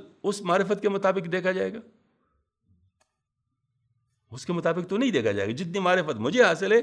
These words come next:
اس کے مطابق میرے عمل کو دیکھا جائے گا نا۔ تو میں اپنی معرفت کی فکر کروں یا مجدد صاحب رحمۃ اللہ کی معرفت کی؟ مجھے معرفت اپنی چاہیے، اور اپنی معرفت ملتی ہے ابدیت سے۔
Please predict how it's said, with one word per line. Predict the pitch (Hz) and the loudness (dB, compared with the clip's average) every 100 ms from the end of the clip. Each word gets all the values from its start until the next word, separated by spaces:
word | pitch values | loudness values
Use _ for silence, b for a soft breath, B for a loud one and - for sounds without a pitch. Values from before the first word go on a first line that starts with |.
| B B B - | B B B -8
اس | 269 | -4
کے | 254 | 0
مطابق | 233 214 208 196 | 2 4 4 4
میرے | 185 185 | 4 4
عمل | 180 170 | 4 2
کو | 170 | 2
دیکھا | 135 123 | 2 2
جائے | 104 95 95 | 0 -2 -2
گا | |
نا۔ | - 202 - _ _ _ _ _ _ - | -4 -10 -18 _ _ _ _ _ _ -2
تو | 196 | 2
میں | 190 | 4
اپنی | 196 220 | 4 2
معرفت | 220 240 214 233 | 2 2 2 0
کی | 240 | -2
فکر | 214 220 226 | -2 -2 2
کروں | 233 233 | 2 4
یا | 220 | 0
مجدد | 190 226 247 | 0 0 2
صاحب | 247 240 | 4 2
رحمۃ | 226 | 2
اللہ | 233 | -2
کی | 208 | 2
معرفت | 185 170 151 - | 2 0 -4 -10
کی؟ | - _ _ _ _ _ _ _ _ _ _ _ _ _ _ _ | -20 _ _ _ _ _ _ _ _ _ _ _ _ _ _ _
مجھے | 98 151 | -4 0
معرفت | 202 190 247 247 247 - _ _ _ _ _ _ _ _ _ - | 2 2 2 0 -2 -8 _ _ _ _ _ _ _ _ _ -4
اپنی | 190 311 269 | -2 2 2
چاہیے، | 185 120 104 | 4 4 2
اور | 120 - | 0 2
اپنی | 220 269 226 | 2 2 4
معرفت | 208 196 202 | 4 4 0
ملتی | 196 202 247 | 0 0 2
ہے | |
ابدیت | 180 165 220 226 | 2 4 4 4
سے۔ | 226 | 0